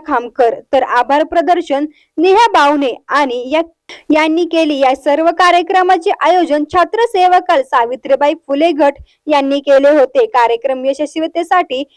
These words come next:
छात्र अध्यापिका नीता खामकर, शीतल गोरे, प्रणाली सलोकर, वर्षा राणी पवार, विशाखा माने, नेहा बावणे, कामिनी देवरे, बिनसी मॅथ्यू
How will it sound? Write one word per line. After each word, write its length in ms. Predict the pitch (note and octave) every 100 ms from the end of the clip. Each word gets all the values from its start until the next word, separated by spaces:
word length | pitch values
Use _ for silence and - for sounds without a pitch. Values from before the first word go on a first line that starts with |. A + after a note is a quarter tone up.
| _ -
छात्र 260 | F4+ E4+ A4+
अध्यापिका 680 | G#4+ D4+ G4+ G#4 G4 D#4+
नीता 320 | D#4+ D#4+ D#4+ F4
खामकर, 480 | E4+ C4 B3+ C#4+ A#3+ A3
शीतल 440 | - B3 - D4
गोरे, 360 | C#4+ D#4+ A#3+ C4 _ _ -
प्रणाली 440 | F#4 F#4 G4+ A4+
सलोकर, 600 | A4+ E4 C#4+ C4+ C#4 A#3
वर्षा 440 | - A#3+ A#3+ D#4 C#4+
राणी 280 | D4 D4
पवार, 440 | E4 F4 D4 B3 D4 _ _ -
विशाखा 460 | F4 F4 A4 A4+
माने, 520 | G#4 F4 D#4 D#4+ C4+ -
नेहा 340 | B3+ B3 C4+
बावणे, 480 | C4+ C#4+ D#4 D4 B3 D4 _ _ -
कामिनी 400 | F4+ F#4+ G#4+ A4
देवरे, 580 | E4 D4+ D4 C#4+ G#3+ -
बिनसी 540 | A3 C4+ C#4 C#4+ E4
मॅथ्यू 460 | D#4 F4 E4+ C4+